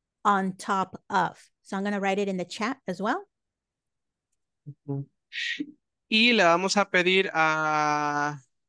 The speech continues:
Speaker 2: a Miriam que nos ayude con la formación de todos los, todas las oraciones, por favor. On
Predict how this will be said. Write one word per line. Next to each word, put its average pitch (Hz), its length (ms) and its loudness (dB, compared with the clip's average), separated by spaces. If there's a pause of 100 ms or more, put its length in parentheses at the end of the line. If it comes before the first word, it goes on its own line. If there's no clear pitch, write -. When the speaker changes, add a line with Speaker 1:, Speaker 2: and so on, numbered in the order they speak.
Speaker 2:
a 143 300 2
Miriam 208 680 2
que 170 160 -4
nos 151 220 -8
ayude 156 360 0
con 147 500 0
la 131 460 4 (360)
formación 147 600 -2
de 151 120 -4
todos 147 400 -2
los, 120 560 -4 (120)
todas 151 200 4
las 143 160 -6
oraciones, 160 500 0
por 156 220 -6
favor. 190 360 2 (480)
On 160 340 -6